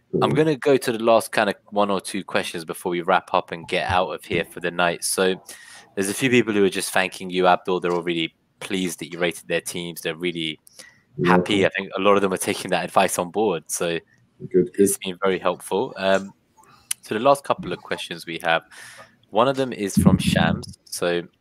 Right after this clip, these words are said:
Speaker 1: it's to everyone. He kind of says, "What do you think about Reguilon and Fofana, um,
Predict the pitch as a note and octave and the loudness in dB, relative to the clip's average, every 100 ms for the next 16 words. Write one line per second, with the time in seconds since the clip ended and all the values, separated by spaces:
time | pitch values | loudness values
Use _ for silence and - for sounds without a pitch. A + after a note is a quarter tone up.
0 | - - F#2 - - - - - - - | -2 2 4 4 4 4 4 2 0 2
1 | G#2+ G2+ G#2+ A2+ G#2+ A2 G2+ - G2 F#2 | 4 2 4 2 2 2 2 2 0 0
2 | G#2 - G2+ F2+ F#2 E2 F2 F#2+ F2+ F2+ | -2 -6 -8 0 0 0 -6 -4 -2 -2
3 | F2 E2 F2 - G#2 G#2+ G2 G2+ F#2 - | -2 -8 -10 -2 2 4 4 2 2 -4
4 | - - _ _ E2+ E2 D#2+ | -20 -20 _ _ 0 0 0